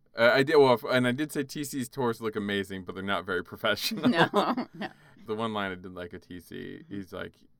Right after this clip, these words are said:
Speaker 1: Magnum says he's meeting with Mai Ling to learn more about Chinese ceramics.
Speaker 2: <laughs>
Speaker 1: And he says the only thing she's teaching you is no in Chinese.
Speaker 2: Yeah, that was great.
Speaker 1: And that was great.
Speaker 2: That was
Speaker 1: Put
Speaker 2: great.
Speaker 1: him in his place.
Speaker 2: That was great. Yeah, I, I laughed.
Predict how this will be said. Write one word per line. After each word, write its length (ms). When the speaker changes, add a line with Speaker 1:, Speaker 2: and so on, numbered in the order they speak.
Speaker 1:
Magnum 400
says 220
he's 240
meeting 240
with 120
Mai 180
Ling 240
to 100
learn 220
more 220
about 340
Chinese 420
ceramics. 680
Speaker 2:
<laughs> 580
Speaker 1:
And 120
he 120
says 240
the 120
only 240
thing 200
she's 180
teaching 460
you 160
is 160
no 320
in 120
Chinese. 500
Speaker 2:
Yeah, 160
that 40
was 140
great. 360
Speaker 1:
And 140
that 100
was 140
great. 300
Speaker 2:
That 240
was 80
Speaker 1:
Put 80
Speaker 2:
great. 100
Speaker 1:
him 220
in 160
his 280
place. 520
Speaker 2:
That 100
was 80
great. 160
Yeah, 180
I, 40
I 40
laughed. 460